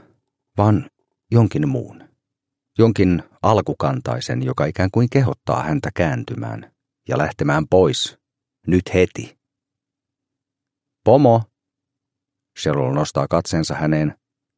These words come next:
toinen viivanohut kulmakarva kysyvästi kohollaan. Gary vilkaisee satakuusikymmentäkaksi senttistä, juuri ja juuri neljäkymmentäviisi kiloista seuralaistaan.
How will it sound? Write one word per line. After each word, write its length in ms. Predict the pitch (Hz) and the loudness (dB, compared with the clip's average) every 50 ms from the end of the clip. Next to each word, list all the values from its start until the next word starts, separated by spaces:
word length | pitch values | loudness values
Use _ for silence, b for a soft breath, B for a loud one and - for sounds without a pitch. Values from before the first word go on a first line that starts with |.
| _ _ _ _ | _ _ _ _
toinen 340 | - 82 85 82 82 82 82 | 2 2 2 2 2 2 2
viivanohut 520 | 87 92 95 87 87 85 85 85 90 - | 2 4 4 4 4 2 0 -2 -4 -4
kulmakarva 540 | - - 104 104 85 76 73 - 78 71 69 73 | 0 2 2 2 2 2 0 0 -2 -2 -2 -4
kysyvästi 400 | - 80 80 80 71 69 - - - | -4 -6 -6 -4 -4 -4 -6 -8 -6
kohollaan. 520 | - - 87 82 73 65 62 60 62 60 - - _ _ _ _ _ _ _ _ _ _ _ _ _ _ _ _ _ _ _ _ _ _ _ _ - | -4 -4 -2 -2 -2 -4 -4 -4 -6 -8 -10 -14 _ _ _ _ _ _ _ _ _ _ _ _ _ _ _ _ _ _ _ _ _ _ _ _ 0
Gary 280 | 92 90 82 80 71 65 | 2 2 2 2 0 0
vilkaisee 540 | 73 73 76 - - 73 76 - 78 71 | -2 -2 -2 0 -2 -2 -2 -2 -4 -4
satakuusikymmentäkaksi 1040 | 71 - 69 - - - 73 73 143 - - 139 - 69 - - - 73 - - - - | -4 -4 -4 -6 -4 -2 -4 -4 -4 -4 -4 -4 -4 -4 -4 -4 -4 -4 -4 -6 -8 -6
senttistä, 680 | - 73 69 - _ - 73 - - - 65 - - _ _ | -4 -4 -6 -6 _ -8 -8 -6 -6 -8 -8 -8 -14 _ _
juuri 260 | - 78 80 80 85 | -2 0 0 2 2
ja 60 | 80 78 | 2 2
juuri 300 | 87 95 98 92 82 78 | 4 4 4 2 2 2
neljäkymmentäviisi 1000 | 87 98 98 95 90 80 - - 85 82 85 82 - 92 101 101 92 80 - 135 | 2 2 4 4 4 2 2 0 0 0 0 0 2 2 2 2 2 0 -2 -2
kiloista 440 | - 87 82 85 82 76 - - | 0 0 2 2 0 0 -2 -2
seuralaistaan. 800 | - - 104 101 78 71 71 71 71 - - - 76 73 71 67 | -2 0 0 2 2 0 0 -2 -4 -6 -4 -2 -2 -2 -2 -4